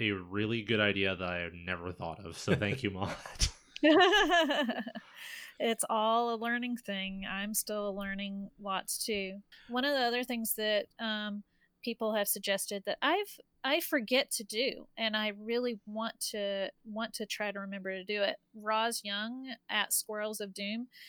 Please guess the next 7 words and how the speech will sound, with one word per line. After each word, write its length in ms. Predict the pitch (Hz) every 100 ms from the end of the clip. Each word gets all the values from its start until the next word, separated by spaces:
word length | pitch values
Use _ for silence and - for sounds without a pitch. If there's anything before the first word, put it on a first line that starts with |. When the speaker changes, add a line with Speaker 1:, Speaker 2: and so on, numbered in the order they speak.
| - -
Speaker 2:
suggested 580 | 240 226 214 - 208 -
pre-rolling 680 | - 285 302 254 220 208 196
initiative 600 | 190 202 - 185 180 202
for 540 | - 196 185 190 190 -
creatures 460 | 226 214 - 190
that 160 | 185 -
you 320 | 196 190